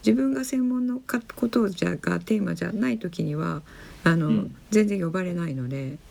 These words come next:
Speaker 2: うん。
Speaker 1: うん、うん。
Speaker 2: うん。
Speaker 1: それがね、なんか、そうじゃない時に呼ばれてるってことは、やっぱその場をね、
Speaker 2: うん。
Speaker 1: 整えて作ってくれるっていうところが、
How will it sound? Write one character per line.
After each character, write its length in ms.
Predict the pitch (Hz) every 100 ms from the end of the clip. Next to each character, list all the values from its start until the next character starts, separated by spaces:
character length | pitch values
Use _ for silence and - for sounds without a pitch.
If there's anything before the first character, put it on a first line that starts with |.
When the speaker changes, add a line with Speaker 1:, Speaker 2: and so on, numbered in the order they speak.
| - -
Speaker 2:
う 60 | 110
ん。 60 |
Speaker 1:
う 40 | 131
ん、 220 | 123 - - -
う 40 | 190
ん。 40 |
Speaker 2:
う 40 | 196
ん。 380 | 160 165 143 127 - - -
Speaker 1:
そ 160 | -
れ 120 | 233
が 100 | 247
ね、 300 | 233 233 175 - - -
な 100 | 214
ん 60 | 202
か、 200 | 160 151 - - - - -
そ 200 | - 262
う 80 | 269
じ 80 | 269
ゃ 60 | 269
な 120 | 285
い 80 | 269
時 220 | 202 180
に 120 | 175
呼 60 | 165
ば 120 | 170
れ 80 | 175
て 160 | 175
る 80 | 175
っ 20 |
て 140 | 175 180
こ 140 | 175
と 180 | 175 226
は、 220 | 220 180 - - -
や 80 |
っ 20 | 196
ぱ 80 |
そ 120 | 180 165
の 160 | 151
場 240 | 151 175 196
を 80 |
ね、 120 | 214 208
Speaker 2:
う 60 |
ん。 60 | 220 - - - -
Speaker 1:
整 400 | 226 220 202 202
え 80 | 190
て 120 | -
作 260 | 156 - 190
っ 40 |
て 160 | - 170
く 140 | 160
れ 120 | 143
る 100 | 156
っ 20 | 196
て 180 | -
い 20 | 156
う 60 |
と 120 | -
こ 140 | 151 160
ろ 160 | 139
が、 300 | 156 208 180